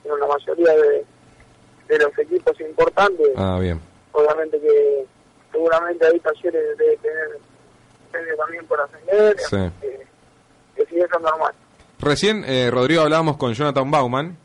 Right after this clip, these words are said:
Speaker 2: el delantero de Gimnasia de Jujuy, y le contaba que nosotros estamos compitiendo a nivel nacional, el Grande T, con distintos medios de todo el país,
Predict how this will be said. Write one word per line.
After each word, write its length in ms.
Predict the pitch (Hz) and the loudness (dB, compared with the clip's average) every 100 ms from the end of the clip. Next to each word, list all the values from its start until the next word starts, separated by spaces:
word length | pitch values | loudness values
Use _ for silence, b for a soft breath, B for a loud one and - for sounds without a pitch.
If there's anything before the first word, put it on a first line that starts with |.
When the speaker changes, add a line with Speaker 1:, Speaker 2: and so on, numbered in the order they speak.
| - | -12
Speaker 2:
el 160 | 98 101 | -8 -4
delantero 420 | 104 104 120 120 | -4 -2 0 0
de 80 | 107 | 0
Gimnasia 420 | 110 117 120 135 | -4 -4 -4 -4
de 40 | |
Jujuy, 320 | 143 151 175 180 B B B 190 | -2 -2 -2 -4 B B B -2
y 280 | 214 214 - _ | -2 -2 -10 _
le 140 | 120 120 | -4 -2
contaba 500 | 127 143 131 135 139 | 0 2 2 0 -4
que 100 | 113 | -6
nosotros 300 | 107 143 139 | -6 -4 0
estamos 240 | 143 139 | 0 0
compitiendo 460 | 127 120 123 147 135 | 0 0 0 0 0
a 20 | |
nivel 180 | 131 139 | -2 -2
nacional, 400 | 131 139 143 - | -2 -2 -2 -2
el 100 | 110 | -4
Grande 240 | 120 131 | -4 -4
T, 120 | 127 151 | -4 -2
con 100 | 147 | -2
distintos 320 | 123 143 143 | -4 -2 -2
medios 480 | 139 123 113 156 - _ _ _ | 0 0 0 -2 -6 _ _ _
de 120 | 104 | -4
todo 160 | 101 123 | 0 0
el 80 | 123 | 2
país, 320 | 135 165 | 0 0